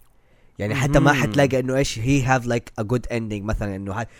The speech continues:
Speaker 1: يعني مثلا يجي له في النهاية إنه أخذ مقلب، إنه في النهاية إنه الشعب كله يكرهه. They don't care about إيش اللي يصير في النهاية.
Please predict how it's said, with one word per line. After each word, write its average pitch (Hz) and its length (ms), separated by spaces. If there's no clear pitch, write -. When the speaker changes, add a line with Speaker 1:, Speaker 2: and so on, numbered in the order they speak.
Speaker 1:
يعني 110 140
مثلا 120 160
يجي 113 200
له 113 100
في - 80
النهاية 113 220
إنه 107 140
أخذ 104 240
مقلب، 113 400
إنه 98 160
في - 100
النهاية 107 300
إنه 95 360
الشعب 104 440
كله 107 260
يكرهه. 123 340
They 135 160
don't 156 140
care 131 100
about 123 200
إيش 127 140
اللي 117 100
يصير 110 200
في - 100
النهاية. 95 300